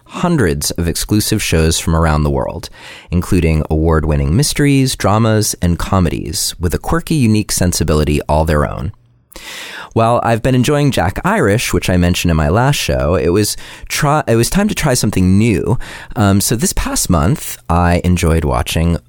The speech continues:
My Life is Murder, which stars Lucy Lawless, whom you might remember as having played Xena, Warrior Princess. And in this show, she is solving murder cases in Auckland, New Zealand.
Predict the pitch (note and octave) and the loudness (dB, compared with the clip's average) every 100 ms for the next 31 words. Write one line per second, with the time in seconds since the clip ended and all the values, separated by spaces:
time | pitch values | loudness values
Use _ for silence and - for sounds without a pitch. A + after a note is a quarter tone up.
0 | - D#2+ D2 C#2+ C#2+ D#2 D2 F2+ - - | -4 0 2 2 0 0 2 0 -4 -6
1 | D2+ D2 C#2 - D2+ E2+ C3 D#3 G1+ - | -2 -2 -4 -6 -4 0 0 -2 -6 -8
2 | A2 - - G2 F#2+ - C3 B2 A#2 - | -10 -12 -6 -4 -2 -2 0 0 0 0
3 | F#2+ C#3 - D3 A2 B2 E2+ - - - | 0 2 0 0 2 2 0 -2 -4 -4
4 | - A2+ A2 G#2+ C3+ B3+ A#2+ G2 F2 E2+ | -4 0 2 4 4 2 2 2 2 4
5 | E2+ - - F#2 F2+ F2 - D#2+ D2+ - | 2 2 0 0 0 0 0 0 0 -2
6 | E2 F#2+ A2+ A#2 G#2+ - D2 G2+ D#3+ F2+ | 0 2 2 2 0 -2 -2 0 2 2
7 | C#2+ C#2+ - - - - - - - - | 0 -4 -6 -8 -8 -8 -10 -16 -12 -2
8 | F#2+ A2 A#3 E4+ - D2+ - - - D#3+ | 2 2 2 0 0 0 0 -2 -2 -2
9 | E3 G#2 F#2+ - - - C3 B2 A2 G2 | 0 2 2 -2 -4 -2 0 0 0 2
10 | G2 B2 G#2+ - C2+ - - D#2 - F2 | 2 2 0 -2 -4 -4 -6 -6 -6 -2
11 | E2 D#2 C#2 D#2+ - F2 F#2 F2 F2+ F2 | -2 -2 -2 -4 -2 0 0 0 0 0
12 | G#2+ C3+ C2 B1 | 2 0 -2 -6